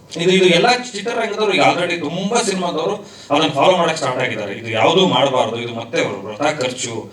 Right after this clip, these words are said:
ಇದರಿಂದ ಏನು ಪ್ರಯೋಜನ ಆಗಲ್ಲ. ಕೊನೆ ಡಿಸ್ಟ್ರಿಬ್ಯೂಟರ್‌ಗಳು, ಪ್ರೊಡ್ಯೂಸರ್ ಕೇಳ್ತಾರೆ, "ಇಷ್ಟೆಲ್ಲ ಟಿಕೆಟ್ ಹರಿಸಿದ್ರಲ್ಲಪ್ಪ, ರಿಟರ್ನ್ ಎಷ್ಟು ಬಂತು?" ಅಂತ. ಯಾಕಂದ್ರೆ ಅವರಿಗೆ ಫಿಫ್ಟಿ ಪರ್ಸೆಂಟ್ ಶೇರೇ ಬಂದಿರಲ್ಲ ಇನ್ನು ಟಿಕೆಟ್ ಹರಿಸಿದ್ದಕ್ಕೆ.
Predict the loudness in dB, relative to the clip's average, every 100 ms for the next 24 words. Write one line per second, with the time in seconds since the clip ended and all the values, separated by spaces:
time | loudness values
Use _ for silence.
0 | -18 -4 2 4 6 4 4 0 0 0
1 | 0 -4 -4 -4 -4 -4 -6 0 2 2
2 | 0 -2 -2 -2 -4 -4 -2 -2 0 -2
3 | 0 -4 -6 -12 -12 -6 -2 0 0 0
4 | 0 2 0 -2 -2 -2 -2 0 0 2
5 | 2 2 0 -4 -6 -8 -10 -12 -14 -18
6 | -20 -20 -20 -20 -18 -8 -4 2 4 4
7 | 2 -2 -2 -4 -4 -4 -4 -2 -2 0
8 | 0 0 0 -2 -4 -6 -10 -8 -2 -2
9 | -2 -2 -4 -6 -8 -10 -14 -18